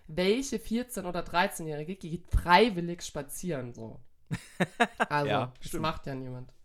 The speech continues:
Speaker 2: Ja.
Speaker 1: Ähm, genau, und dann gab's noch eine andere Geschichte, da war, da war ich aber schon ein bisschen älter, da war ich sechzehn oder siebzehn. Und da hab ich, ähm, mit einem Kumpel,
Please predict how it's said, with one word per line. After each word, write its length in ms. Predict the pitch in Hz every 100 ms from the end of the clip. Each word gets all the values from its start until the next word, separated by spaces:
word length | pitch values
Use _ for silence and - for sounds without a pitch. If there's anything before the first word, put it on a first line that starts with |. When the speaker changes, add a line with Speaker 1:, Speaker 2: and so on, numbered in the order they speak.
| -
Speaker 2:
Ja. 60 | 113 - - - - - -
Speaker 1:
Ähm, 640 | - 214 196 196 190 190 196 -
genau, 360 | 262 214 170
und 160 | 170 190
dann 200 | 208 240
gab's 200 | 233 226
noch 160 | 214 202
eine 100 | 190
andere 240 | 233 262
Geschichte, 460 | 214 202 220 - 208
da 200 | 185 180
war, 200 | 190 185
da 140 | 180
war 100 | 170
ich 80 | 190
aber 100 | 185
schon 120 | 175
ein 60 | 185
bisschen 200 | 180 165
älter, 320 | - 180 202
da 100 | 180
war 140 | 170 165
ich 80 |
sechzehn 460 | 170 180 202 - 180
oder 160 | 165 160
siebzehn. 640 | 220 214 - 220 226 247 - - - -
Und 200 | 180 180
da 120 | 180
hab 140 | 180 190
ich, 200 | - -
ähm, 640 | 175 175 175 175 175 170 170 - -
mit 180 | - 190
einem 160 | 196 180
Kumpel, 640 | - 233 262 233 220 214